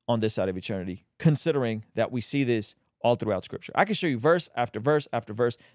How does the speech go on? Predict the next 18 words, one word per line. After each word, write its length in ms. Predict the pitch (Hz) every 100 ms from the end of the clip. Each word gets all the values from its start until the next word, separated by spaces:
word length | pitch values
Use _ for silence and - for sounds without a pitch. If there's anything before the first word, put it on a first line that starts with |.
| -
that 120 | 110
echo 280 | - 113 104
this 240 | 92 90 -
over 300 | 151 180 175
and 80 | 143
over, 300 | 90 87 - _ -
that 140 | 135
echo 280 | 120 120 101
this 180 | 82 - -
over 500 | 170 190 190 196 190 _ _
and 240 | 135 139 -
over. 360 | 113 104 110 - _ _ _
I 60 | 131
mean, 120 | 151
all 200 | 151 180
of 80 | 175
Ephesians 440 | 156 170 147 135
one 260 | 123 101